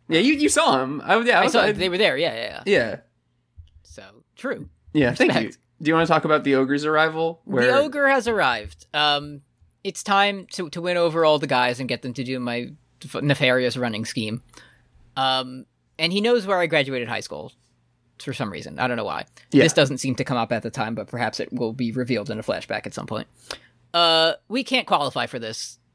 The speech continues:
Speaker 2: because team has trained for years and people run their whole life. Kids start running when they're fucking two years old, you know, so
Speaker 1: Yeah, I did.
Speaker 2: uh, dreams
Speaker 1: Yeah,
Speaker 2: come
Speaker 1: we
Speaker 2: true if you try.
Speaker 1: We just, like, I thought I was coming to running college to just, like, fuck around and fight like I'm on Mother Base. Like, I didn't
Speaker 2: Mm-hmm.
Speaker 1: expect
Speaker 2: Yeah.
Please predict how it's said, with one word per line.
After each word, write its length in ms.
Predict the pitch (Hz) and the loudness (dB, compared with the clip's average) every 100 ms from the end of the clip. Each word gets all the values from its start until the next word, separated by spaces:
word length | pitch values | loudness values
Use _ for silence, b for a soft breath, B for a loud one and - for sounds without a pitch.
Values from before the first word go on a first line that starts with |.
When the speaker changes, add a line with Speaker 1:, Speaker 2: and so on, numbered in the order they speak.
| _ | _
Speaker 2:
because 460 | - 156 156 139 139 | -2 2 2 2 0
team 180 | - 202 | -2 -2
has 80 | 190 | 0
trained 240 | 180 160 | 0 0
for 80 | 160 | 2
years 300 | 143 127 127 | 2 2 0
and 80 | 135 | -6
people 300 | 170 151 143 | -4 -2 2
run 160 | 139 135 | 2 0
their 100 | 120 | -2
whole 180 | 123 | -4
life. 360 | 110 107 107 - | -4 -6 -8 -4
Kids 200 | 185 175 | -2 2
start 200 | 202 156 | 4 4
running 180 | 147 139 | 4 2
when 120 | 135 | 0
they're 80 | 127 | 0
fucking 280 | 143 139 131 | -2 -4 -4
two 120 | 139 | -2
years 240 | 120 117 | -2 -4
old, 280 | 98 92 131 _ _ - | -6 -10 -14 _ _ -6
you 120 | 143 | -4
know, 240 | 113 113 | -4 -6
so 480 | 131 - 113 113 120 _ _ | -6 -6 -4 -4 -8 _ _
Speaker 1:
Yeah, 200 | 131 120 | 2 4
I 60 | 110 | 4
did. 260 | - 92 127 | 2 0 0
Speaker 2:
uh, 400 | 123 120 120 - | -2 -2 -4 -6
dreams 300 | 156 262 294 | -8 -4 0
Speaker 1:
Yeah, 40 | |
Speaker 2:
come 120 | 320 | 0
Speaker 1:
we 60 | 240 | 0
Speaker 2:
true 100 | 269 | -4
if 80 | 254 | -6
you 80 | 220 | -4
try. 420 | - 147 104 139 _ _ _ _ _ _ _ _ _ _ | 0 0 0 -8 _ _ _ _ _ _ _ _ _ _
Speaker 1:
We 140 | - 233 | 0 2
just, 220 | 311 - | 2 2
like, 240 | 247 254 208 - _ _ _ - | 2 2 -2 -6 _ _ _ 0
I 120 | 208 | 2
thought 220 | 277 277 | 2 2
I 60 | 254 | 4
was 140 | 226 | 2
coming 320 | 220 214 208 185 | 2 2 2 0
to 80 | |
running 280 | 175 185 185 | 2 2 2
college 400 | 175 165 156 147 | 2 4 2 0
to 80 | 160 | -8
just, 260 | 156 - - | -10 -10 -2
like, 180 | 147 - | -2 2
fuck 200 | 180 185 | -2 2
around 260 | 175 170 | 2 4
and 100 | 147 | 2
fight 260 | 135 165 139 | 2 2 2
like 140 | 131 | 2
I'm 160 | 139 139 | 2 4
on 120 | 135 | 4
Mother 240 | 135 131 120 | 4 4 2
Base. 340 | 110 95 - | 0 0 2
Like, 120 | 135 | 2
I 100 | 151 | 4
didn't 200 | 165 175 | 2 2
Speaker 2:
Mm-hmm. 60 | 165 | 0
Speaker 1:
expect 560 | 180 180 151 139 143 151 | -2 0 0 0 -6 -6
Speaker 2:
Yeah. 340 | 160 104 131 | -4 -4 -8